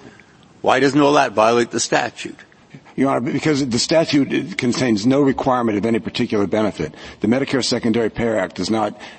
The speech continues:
Speaker 2: prescribe any
Speaker 1: So
Speaker 2: particular
Speaker 1: your
Speaker 2: benefit.
Speaker 1: answer
Speaker 2: So
Speaker 1: to
Speaker 2: it's
Speaker 1: Justice Kagan, then, is even if there are a,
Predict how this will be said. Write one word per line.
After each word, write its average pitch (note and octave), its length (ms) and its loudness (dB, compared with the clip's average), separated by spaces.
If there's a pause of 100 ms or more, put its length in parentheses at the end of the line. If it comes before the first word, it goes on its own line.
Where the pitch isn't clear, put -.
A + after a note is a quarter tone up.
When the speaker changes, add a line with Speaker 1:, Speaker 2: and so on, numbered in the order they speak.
(100)
Speaker 2:
prescribe A2+ 560 -2
any A#2+ 260 0
Speaker 1:
So A2+ 200 -2
Speaker 2:
particular A#2 100 2
Speaker 1:
your A2+ 160 4
Speaker 2:
benefit. C#3+ 200 2
Speaker 1:
answer - 260 0
Speaker 2:
So F#2 40 0
Speaker 1:
to - 60 4
Speaker 2:
it's A2 80 0
Speaker 1:
Justice C#3 460 -2
Kagan, G2+ 460 -2
then, F2+ 240 -2
is - 360 -4
even A#3 500 2
if - 300 -2
there D#3 200 2
are B2+ 300 2
a, A#2+ 120 0